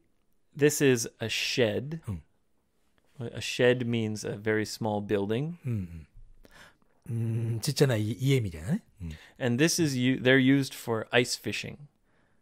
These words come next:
Speaker 2: ちょっとテントみたいな感じ？
Speaker 1: No.
Speaker 2: うん。
Speaker 1: It's an actual building.
Speaker 2: うんうん。ちゃんとした建物なのね。
Speaker 1: Yeah.
Speaker 2: うん。
Speaker 1: But it's portable.
Speaker 2: ポータブルで、えー、まあ、あれでしょ、あの、ワカサギ釣りっつってね、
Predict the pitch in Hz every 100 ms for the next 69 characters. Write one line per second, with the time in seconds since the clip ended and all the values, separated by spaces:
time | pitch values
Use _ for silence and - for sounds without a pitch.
0 | _ _ _ _ _ _ _ - - -
1 | - 339 240 127 78 73 78 120 _ _
2 | - - _ - 220 277 _ _ _ -
3 | 123 82 156 - 139 123 139 - 143 143
4 | 127 135 135 110 139 208 - 160 123 107
5 | 98 98 123 120 107 107 110 90 71 -
6 | 139 - 117 131 - 101 85 76 110 -
7 | 123 - - - _ _ - 156 147 101
8 | 104 160 _ _ - - - - - -
9 | 131 127 127 117 117 110 107 123 151 127
10 | 90 73 _ - - - - 117 107 170
11 | 160 165 165 170 165 120 104 101 _ _
12 | _ _ _ _ _ - 139 156 160 151
13 | 131 92 - - 127 202